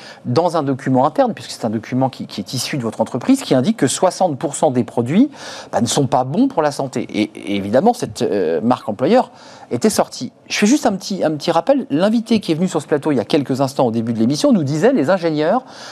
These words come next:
cherchent du sens, ils cherchent à travailler dans des métiers autour de la transformation, de l'écologie.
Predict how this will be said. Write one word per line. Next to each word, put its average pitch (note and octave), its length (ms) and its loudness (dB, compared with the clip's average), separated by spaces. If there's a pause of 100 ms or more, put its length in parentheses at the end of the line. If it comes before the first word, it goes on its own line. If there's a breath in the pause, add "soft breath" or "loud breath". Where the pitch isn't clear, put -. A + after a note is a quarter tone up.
(140 loud breath)
cherchent A#2+ 300 -2
du D#3 120 -6
sens, A#3+ 500 0 (300 loud breath)
ils D3 100 -2
cherchent - 300 0
à C#3 60 -2
travailler F#3 500 0
dans D3+ 140 0
des C#3 140 2
métiers D3+ 400 0
autour C#3 260 0
de A2+ 60 0
la G#2+ 80 0
transformation, F3+ 760 0
de C#3+ 180 2
l'écologie. C#3 640 0